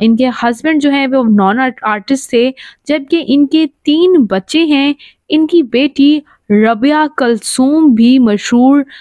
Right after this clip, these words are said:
अदाकारा हैं और ना सिर्फ इनकी बेटी अदाकारा हैं बल्कि इनके दामाद रेहान निज़मानी ने भी recently ड्रामा तेरा वादा में अब इनकी बेटी के साथ ही नजर आए थे और इस कपल को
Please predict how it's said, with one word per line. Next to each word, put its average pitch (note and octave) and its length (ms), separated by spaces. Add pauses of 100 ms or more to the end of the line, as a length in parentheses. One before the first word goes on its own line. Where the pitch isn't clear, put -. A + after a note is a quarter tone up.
(200)
अदाकारा G3 680
हैं G3 400 (340)
और G3+ 200
ना F#3+ 220
सिर्फ C4+ 260
इनकी C4 260
बेटी G3 380
अदाकारा B3 540
हैं C4 200
बल्कि A#3 260 (260)
इनके A#3+ 280
दामाद G#3+ 560
रेहान A3+ 400
निज़मानी G#3 680
ने A3+ 160
भी A#3 280 (440)
recently D#4 580
ड्रामा C4 340
तेरा B3+ 320
वादा A3 400
में B3 300
अब G#3 120 (100)
इनकी A3+ 280
बेटी G3 320
के B3 140
साथ G3+ 240
ही A#3 140
नजर G3 260
आए F#3+ 260
थे A3+ 160 (380)
और G#3+ 160
इस A3 120
कपल B3 340
को B3+ 200